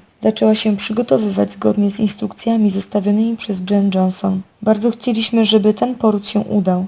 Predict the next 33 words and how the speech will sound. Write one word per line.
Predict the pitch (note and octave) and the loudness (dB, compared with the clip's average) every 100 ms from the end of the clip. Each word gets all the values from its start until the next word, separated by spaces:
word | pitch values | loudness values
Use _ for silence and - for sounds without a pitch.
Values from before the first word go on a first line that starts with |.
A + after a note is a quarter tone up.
| - | -8
Seniora | - G#3+ G#3+ G#3 | -6 2 4 6
Rossa | G3+ G#3+ G#3+ G#3+ | 6 4 4 0
straciła | - G#3 - A3 | 0 -8 2 2
już | G#3 - | 4 0
przy | - G#3+ | -2 -2
porodach | G#3+ G#3+ G#3 G#3 | 0 2 2 0
troje | - - G#3 F#3 | -2 0 0 2
dzieci. | F#3 F#3 - F#3+ F#3 _ | 0 -2 -4 -6 -6 _
Jedno | G#3+ G#3+ G#3+ | 0 2 2
zmarło | A3 G#3 G3+ G3+ | 2 2 2 -2
w | |
trakcie | - G#3+ G#3+ A#3+ | -2 -4 -4 -6
porodu, | A#3 A3 A3 G#3+ - | -2 0 0 0 -2
a | - | -2
dwoje | G3 F#3+ A3+ | -2 -2 -2
następnych | C4 C#4 - G#3+ G3 G3+ | -2 -8 -4 -2 0 -2
w | F#3+ | 0
wyniku | G3+ G3 - | 0 0 -2
zakażenia | G3+ G#3+ G#3+ G3+ G3 F#3+ | -2 -2 0 0 0 0
pępkowego. | F#3 G3 F#3 - F#3 F#3 F#3 F#3 F#3 _ | -2 -6 -6 -6 -2 -2 -2 -4 -6 _
W | - | -16
swojej | - A3+ | 2 4
wielkiej | G3+ B3+ C4 C4+ | 4 0 -2 -2
wierze | G3+ A3 A3 G3 | 2 2 2 0
seniora | - G#3 G3+ G3+ | -2 0 2 2
Rossa | G3+ G#3 - F#3+ | 2 0 -2 -4
widziała | F#3+ F#3 G#3+ A#3 | -4 -2 0 0
w | A#3+ | 0
Mary | G#3+ G3+ G3 G3 | 2 2 2 2
narzędzie | G3+ G3 G#3 G3+ | 2 2 0 0
w | F#3 | 0
rękach | F#3 F#3 F3+ | -2 -4 -6
Boga, | F3+ F#3+ F3+ F#3 | 0 0 0 -4